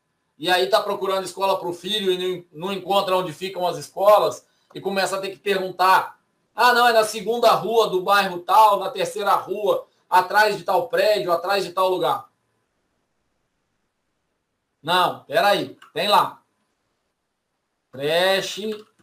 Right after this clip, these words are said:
escola, Laje do Muriaé.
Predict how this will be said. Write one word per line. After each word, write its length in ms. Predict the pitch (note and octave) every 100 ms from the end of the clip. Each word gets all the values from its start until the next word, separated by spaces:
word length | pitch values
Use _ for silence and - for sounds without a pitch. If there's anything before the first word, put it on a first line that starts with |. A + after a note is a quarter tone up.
| _ -
escola, 1300 | D3 D3 - - - C3 C#3+ D#3 F3+ G3 A3+ A#3 - _ _ _ _ _ - _ _ _ _ _ _ _ _ _ _
Laje 800 | A2+ B2 C3 D3 D#3+ C#3+ E3+ - _ _
do 440 | C3 C3+ D3 D3 _ _ - -
Muriaé. 1500 | B2+ C#3+ C#3 C#3 C#3 - C#3+ D3+ _ - - - D3+ C3